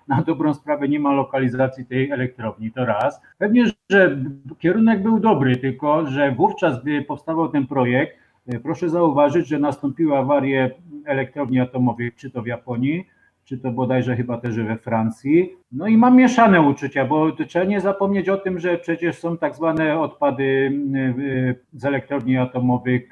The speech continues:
promieniotwórcze, które trzeba gdzieś tam składować, choćby nawet w dawnych wyrobiskach kopalnianych, to raz. Po drugie, co jest najważniejsze w tym wszystkim, raz, że to jest elektrownia bardzo kosztowna, można by w tym kierunku iść pod jednym warunkiem, że państwo jest bogate.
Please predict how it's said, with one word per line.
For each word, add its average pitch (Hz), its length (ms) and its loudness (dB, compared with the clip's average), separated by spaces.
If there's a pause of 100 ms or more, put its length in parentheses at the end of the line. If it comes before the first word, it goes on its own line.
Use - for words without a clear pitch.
promieniotwórcze, 127 1080 0
które 127 320 -2
trzeba 123 240 -6
gdzieś 127 220 -6
tam 131 160 0
składować, 120 560 -4 (280)
choćby 127 260 -2
nawet 147 340 0
w 117 60 -8
dawnych 131 360 2 (500)
wyrobiskach 120 580 -4 (100)
kopalnianych, 113 640 -4
to 107 140 -10
raz. 113 320 -2 (360)
Po 170 100 0
drugie, 208 260 0
co 208 120 -4
jest 185 120 2
najważniejsze 190 600 2
w - 80 -4
tym 123 100 0
wszystkim, 113 380 -6
raz, 190 180 2
że 202 120 2
to 196 140 0
jest 165 120 2
elektrownia 170 500 0
bardzo 147 280 0
kosztowna, 123 540 -4 (760)
można 175 340 2
by 180 100 0
w 190 60 -6
tym 180 140 -6
kierunku 151 400 -4
iść 175 200 0
pod 156 180 -6
jednym 165 280 -4
warunkiem, 185 400 -2
że 123 100 -4
państwo 151 340 -4
jest 131 160 -4
bogate. 143 500 -2